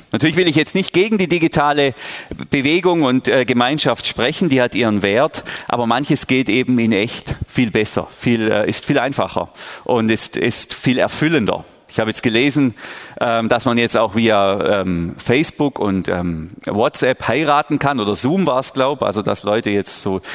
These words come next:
digitale Trauungen machen. Denke ich mir, ja, kann man machen, aber spätestens in der Hochzeitsnacht, da, äh, wird es dann irgendwie ein bisschen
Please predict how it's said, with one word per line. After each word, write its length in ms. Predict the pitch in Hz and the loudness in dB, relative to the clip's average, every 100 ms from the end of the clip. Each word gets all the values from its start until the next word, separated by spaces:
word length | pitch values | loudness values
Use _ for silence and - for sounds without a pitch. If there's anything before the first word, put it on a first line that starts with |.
| - | -4
digitale 580 | 143 147 143 113 110 127 | 0 2 2 2 0 0
Trauungen 460 | - 104 131 131 107 | -2 -2 0 0 0
machen. 400 | 101 - 151 139 - - - - - | 0 0 -2 -4 -8 -16 -14 -12 -2
Denke 240 | 143 190 | 0 0
ich 80 | 160 | 2
mir, 160 | 160 131 | 4 4
ja, 360 | 123 170 196 - - - _ - | 6 4 2 -6 -20 -20 _ -2
kann 140 | 135 | 0
man 140 | 139 | 2
machen, 320 | 120 143 160 135 | 0 0 0 0
aber 200 | 107 117 | 0 -2
spätestens 600 | - 135 170 156 147 123 | -2 0 0 0 0 2
in 100 | 123 | 2
der 80 | 117 | 2
Hochzeitsnacht, 840 | 139 - 120 - 107 110 - - - - - - - - | 0 0 0 0 -2 -2 -10 -14 -14 -14 -14 -16 -18 -8
da, 400 | - 107 110 104 | -2 0 2 0
äh, 60 | 95 | 0
wird 160 | 107 - | -2 -2
es 140 | 104 | -2
dann 160 | 110 104 | 0 2
irgendwie 340 | 107 135 123 | 2 2 2
ein 100 | 117 | 2
bisschen 540 | 117 120 - 110 101 | 0 0 0 2 0